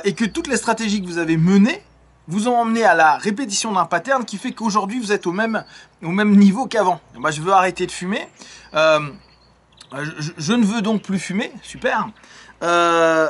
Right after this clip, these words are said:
mais à partir de là, bah, ça, tu fumes encore. Et parfois même, t'as augmenté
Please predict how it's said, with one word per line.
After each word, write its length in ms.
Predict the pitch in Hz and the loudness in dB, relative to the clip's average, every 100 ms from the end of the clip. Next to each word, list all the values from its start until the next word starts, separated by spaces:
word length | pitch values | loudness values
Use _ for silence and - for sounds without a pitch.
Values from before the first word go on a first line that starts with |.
| 139 | -2
mais 140 | 202 | 2
à 100 | 269 | 2
partir 460 | 233 208 - 202 175 | 4 0 0 -4 0
de 100 | 175 | 0
là, 260 | 240 269 | 0 0
bah, 220 | 208 185 | 0 0
ça, 380 | 180 185 165 160 | 0 -2 -4 -6
tu 140 | 156 165 | -8 -12
fumes 180 | 254 | -6
encore. 300 | 175 170 151 - | -6 -2 -4 -4
Et 40 | - | -4
parfois 280 | 165 214 226 | -2 0 -2
même, 160 | 202 | 0
t'as 80 | 180 | 0
augmenté 440 | 170 175 180 196 | 0 0 0 -2